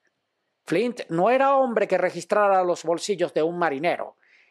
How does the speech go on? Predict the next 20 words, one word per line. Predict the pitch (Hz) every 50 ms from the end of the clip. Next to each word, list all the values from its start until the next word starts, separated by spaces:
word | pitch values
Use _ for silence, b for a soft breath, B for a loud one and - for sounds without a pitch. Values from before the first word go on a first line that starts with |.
| b b
y | 156 143 160
no | 180 175
creo | 214 208 190 180
que | - 170
los | 160 147 - -
pájaros | - 233 214 185 - 165 147 147 - -
se | 151 147
lleven | 156 165 160 151 143 139 151 151
nada | 165 160 156 147 143
de | 139 127 -
peso». | 123 - - - - - - _ _ _ _ _ _ _ _ b b b b b b b b b b b b -
«Por | 208 - - - -
todos | - - 170 185 185 175 180 175 156 -
los | 147 147 135 120
diablos | 151 170 175 165 147 143 143 135 - - -
que | - - 170
llevas | 180 202 196 175 160 151 143
razón», | 151 147 139 - 135 120 107 - _ _ _ _ _ _ _ _ _ _ _ -
exclamó | 185 156 - - - 156 131 123 127
Silver. | - - 123 117 107 101 110 107 -